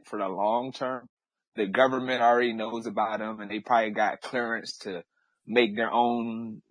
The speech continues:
projects, maybe like Stellar and, uh, X R P or whatever.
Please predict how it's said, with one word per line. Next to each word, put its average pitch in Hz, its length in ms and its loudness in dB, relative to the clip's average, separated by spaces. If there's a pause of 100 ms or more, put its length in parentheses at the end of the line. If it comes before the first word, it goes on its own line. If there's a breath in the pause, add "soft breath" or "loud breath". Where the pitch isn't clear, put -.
projects, 113 920 2
maybe 113 380 -4
like 101 260 -2
Stellar 110 1000 0 (100)
and, 92 400 -10
uh, 95 220 -4
X 107 260 -4
R 101 220 -2
P 127 180 -2
or 95 80 -2
whatever. 92 400 -6